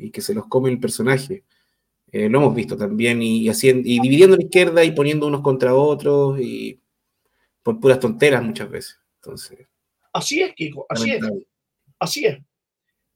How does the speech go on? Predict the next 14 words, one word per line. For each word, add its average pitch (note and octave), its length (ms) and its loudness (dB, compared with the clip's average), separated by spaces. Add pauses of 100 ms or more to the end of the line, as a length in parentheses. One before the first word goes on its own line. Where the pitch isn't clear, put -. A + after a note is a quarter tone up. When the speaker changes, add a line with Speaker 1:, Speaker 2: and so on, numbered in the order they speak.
Speaker 2:
Por C#4 140 2
eso D#4 220 -8
que G3 340 6
yo A#3+ 140 0
dije, D4 280 -6
voy A#3+ 200 -4
a A3+ 60 4
hablar A#3+ 340 0
de C#3 140 -2
eso, - 320 -10 (1600)
porque F3+ 360 -2
creo, B3 520 2 (160)
eh, D3 640 -2 (380)
que D#3+ 280 -6